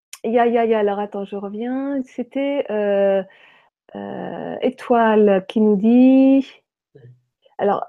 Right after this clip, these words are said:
je vais pas lire tout son message, il est un peu long, mais grosso modo, qu'il y a des, dans, dans, dans nos phases d'é-,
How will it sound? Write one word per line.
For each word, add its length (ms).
je 160
vais 60
pas 160
lire 280
tout 120
son 100
message, 300
il 100
est 40
un 140
peu 160
long, 340
mais 120
grosso 340
modo, 420
qu'il 260
y 100
a 160
des, 180
dans, 220
dans, 280
dans 160
nos 120
phases 240
d'é-, 220